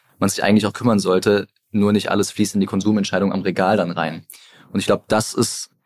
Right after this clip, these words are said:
dass wir da die extra Meile gehen, ähm, und uns wirklich genau anschauen, okay, was sind denn so die, die negativen Side-Effects, ähm, von Schokolade,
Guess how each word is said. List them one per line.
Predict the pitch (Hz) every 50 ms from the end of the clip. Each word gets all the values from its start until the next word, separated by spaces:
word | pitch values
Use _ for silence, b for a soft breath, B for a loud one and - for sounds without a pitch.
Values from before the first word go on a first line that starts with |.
| _ _ _ -
dass | - 98 - -
wir | 113 104
da | 90 104 101 107 117
die | 117 107
extra | - - - - - 107
Meile | 101 95 104 110 113 107
gehen, | 98 110 104 110 123 151 165 185 - _ _ _ -
ähm, | 104 104 101 98
und | 101 104 101
uns | 98 95 -
wirklich | 120 113 110 -
genau | 107 101 101 101
anschauen, | - 101 110 - - 113 107 104
okay, | 101 95 - 104
was | 95 98 -
sind | - 113 113
denn | 113 107
so | 101 101
die, | 90 101 92 95 - b b b b b b _ - -
die | 101 98 98 101 98 98
negativen | 104 104 104 107 120 104 - 113 104 104 101
Side-Effects, | - - 98 117 117 - - 101 90 - - - - - _ -
ähm, | 101 95 95 95 -
von | - - - 107
Schokolade, | - - - 107 98 95 92 95 98 107 107 110 113